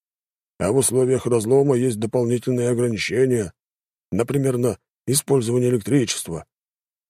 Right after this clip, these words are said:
Да и даже на подвоз материалов, и все это тоже надо учесть.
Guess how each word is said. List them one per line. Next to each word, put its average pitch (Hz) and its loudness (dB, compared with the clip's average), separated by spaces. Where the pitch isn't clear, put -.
Да 120 2
и 170 4
даже 156 2
на 160 4
подвоз 160 2
материалов, 151 2
и 107 0
все 123 0
это 131 -2
тоже 175 2
надо 170 4
учесть. 117 0